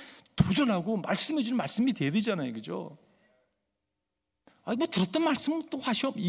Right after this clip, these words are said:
이게 아니라, 말씀을 펼 때마다, 여러분, 그게 살아있는 하나님의 사람의 모습이죠. 여러분과 제가 그런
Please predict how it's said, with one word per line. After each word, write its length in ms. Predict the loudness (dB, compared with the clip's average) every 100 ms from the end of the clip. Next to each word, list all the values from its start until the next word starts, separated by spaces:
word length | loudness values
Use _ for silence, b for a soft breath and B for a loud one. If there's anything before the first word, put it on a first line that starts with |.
| 2
이게 220 | 2 4
아니라, 680 | 4 2 0 -2 -4 -8 -12 _ _ _ B B
말씀을 360 | -4 2 2 2
펼 200 | 0 -2
때마다, 680 | 0 -2 -2 -6 -8 -10 -18 B B -2
여러분, 280 | 0 0
그게 200 | -2 -2
살아있는 840 | 0 0 2 4 4 4 0 -2 -8 B B B
하나님의 400 | -8 -4 -2 -2
사람의 400 | -4 -4 -6 -6
모습이죠. 640 | -6 -10 -12 -14 -14 -16 -18 -20 _ _ _ _ -10 -10
여러분과 340 | -16 -12 -10
제가 300 | -10 -10 -14
그런 360 | -8 -4 -2